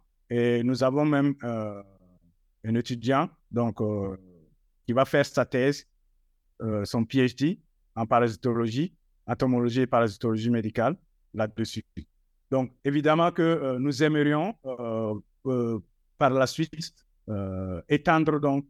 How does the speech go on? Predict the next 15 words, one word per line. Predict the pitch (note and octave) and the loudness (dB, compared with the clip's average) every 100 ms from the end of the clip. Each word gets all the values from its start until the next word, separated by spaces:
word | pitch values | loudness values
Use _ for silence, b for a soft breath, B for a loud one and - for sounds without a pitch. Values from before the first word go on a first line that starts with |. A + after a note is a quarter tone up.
| _ B2+ | _ -6
euh, | A#2 G#2+ | -4 -4
cette | - D#3+ | -2 2
approche | C3 D3 D3 - _ _ _ | 2 2 0 -2 _ _ _
dans | B2 B2 | -4 0
d'autres | C3 D#3+ | 2 0
sites | - D#3 D#3+ - _ _ | 0 -4 -4 -20 _ _
pour | - C3+ B2+ | -2 0 0
bien | G2+ A#2+ | 0 0
sûr | C3+ D#3 | 0 0
comparer, | D3+ C3 C3 A#2+ C#3 - _ _ | 0 0 2 4 2 0 _ _
euh, | A2 G2 G2+ F#2+ F#2+ F2 E2+ F2 - - | -20 -20 -20 -20 -20 -20 -20 -20 -20 -6
les | A#2+ B2+ | 0 0
sites | - F3 F3 - | 2 -2 -2 -6
où, | D3+ D3 D3 | -2 0 0
euh, | B2+ A2+ A2 | 0 -2 -4